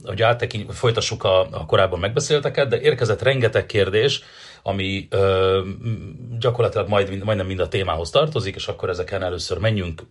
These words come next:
végig. Ö, vannak közte olyanok, amelyekről, ö, szervusz Tamás, salom neked is. <laughs> Rég láttalak, hallottalak. Ö, van közt egy, van közt néhány, ami nem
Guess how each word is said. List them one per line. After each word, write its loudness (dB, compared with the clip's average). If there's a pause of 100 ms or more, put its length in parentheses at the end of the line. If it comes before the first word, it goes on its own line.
végig. -4 (840)
Ö, 2 (1160)
vannak 2
közte -2
olyanok, 2
amelyekről, 0
ö, -2 (1300)
szervusz -10
Tamás, -8
salom -2
neked -8
is. -16 (260)
<laughs> -4 (880)
Rég 0
láttalak, -6
hallottalak. -8
Ö, 4 (1040)
van 2
közt 2
egy, 2
van 2
közt 0
néhány, 0
ami -4
nem 2